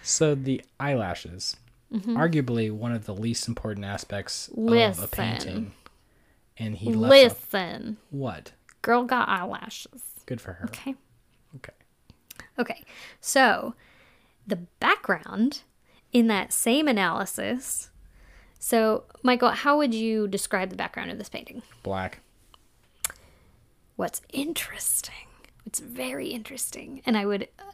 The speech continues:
Speaker 2: advise you, Michael, and our listeners to brighten the screen as much as possible,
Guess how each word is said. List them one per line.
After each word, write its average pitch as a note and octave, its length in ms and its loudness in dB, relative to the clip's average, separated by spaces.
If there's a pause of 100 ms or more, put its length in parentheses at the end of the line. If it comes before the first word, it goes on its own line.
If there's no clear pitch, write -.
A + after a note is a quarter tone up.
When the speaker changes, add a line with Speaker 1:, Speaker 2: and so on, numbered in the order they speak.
Speaker 2:
advise G3 680 2
you, A#3 260 2
Michael, A#3+ 600 2
and G3 340 0
our F#3+ 140 -2
listeners F#3 720 -4 (240)
to G#3 300 0
brighten G#3+ 500 2
the A#3+ 80 4
screen G#3+ 420 0
as F#3+ 160 -2
much F#3 220 -2
as F#3+ 80 -8
possible, - 560 -6